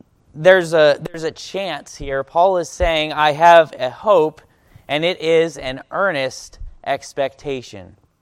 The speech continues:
It's an earnest expectation. This isn't something Paul's going about his life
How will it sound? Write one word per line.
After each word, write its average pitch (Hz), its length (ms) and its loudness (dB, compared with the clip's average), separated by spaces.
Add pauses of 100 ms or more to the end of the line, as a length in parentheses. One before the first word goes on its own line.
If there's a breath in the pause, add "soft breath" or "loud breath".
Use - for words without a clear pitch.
(380)
It's 143 200 -4
an 156 200 -8
earnest 160 560 -4
expectation. 151 840 -6
This 175 180 0
isn't 208 260 2
something 185 440 -4
Paul's 180 340 2
going 170 320 -2
about 160 240 2
his 156 160 -8
life 147 300 0